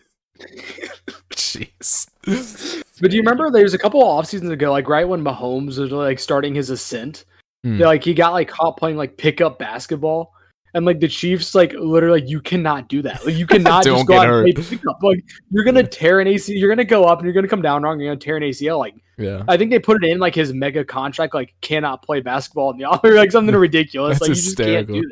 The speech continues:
Speaker 1: this. It's not
Speaker 2: Yeah.
Speaker 1: allowed.
Speaker 2: Thoughts and prayers, obviously, to Nyheim Hines. Hopefully he, uh, recovers well, um, and not, that sucks, obviously, for, for him.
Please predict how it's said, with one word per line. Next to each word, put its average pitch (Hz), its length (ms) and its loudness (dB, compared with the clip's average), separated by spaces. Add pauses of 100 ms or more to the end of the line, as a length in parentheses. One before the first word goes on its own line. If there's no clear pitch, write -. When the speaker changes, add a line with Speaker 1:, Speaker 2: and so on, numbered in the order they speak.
Speaker 1:
this. - 200 -20
It's 160 200 -18
not 175 160 -2
Speaker 2:
Yeah. 151 60 0
Speaker 1:
allowed. 104 220 -2 (180)
Speaker 2:
Thoughts 131 160 2
and 117 80 -6
prayers, 123 180 2
obviously, 117 320 0
to 110 60 -2
Nyheim 107 320 0
Hines. 107 340 -2
Hopefully 107 500 -6
he, 98 360 -6
uh, 87 160 -6
recovers 101 400 -6
well, 98 460 -6
um, 82 380 -12
and 82 100 -14
not, 85 260 -12
that 82 180 -10
sucks, - 320 -10
obviously, 85 400 -12
for, 82 340 -12
for - 160 -16
him. 90 280 -12